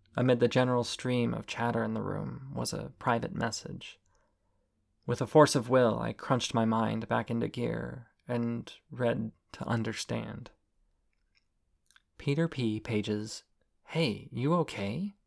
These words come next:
to you. Before I knew what I was doing,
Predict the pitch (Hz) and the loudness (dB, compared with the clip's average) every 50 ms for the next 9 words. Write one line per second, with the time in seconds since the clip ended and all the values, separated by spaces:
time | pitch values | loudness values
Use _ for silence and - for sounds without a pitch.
0 | _ - - - 107 - - - 117 - _ _ _ _ _ _ _ _ _ _ | _ -12 -8 -6 -6 -6 -6 -8 -12 -14 _ _ _ _ _ _ _ _ _ _
1 | _ _ _ _ _ _ _ _ _ _ _ _ - - _ _ _ _ _ _ | _ _ _ _ _ _ _ _ _ _ _ _ -20 -20 _ _ _ _ _ _
2 | _ _ _ _ - 139 - - 185 170 151 139 135 131 123 117 113 110 113 113 | _ _ _ _ 4 4 8 12 12 12 12 10 8 4 2 2 0 0 0 0
3 | 110 107 - - 120 113 104 92 95 - | 0 -2 -2 0 0 0 0 -4 -8 -14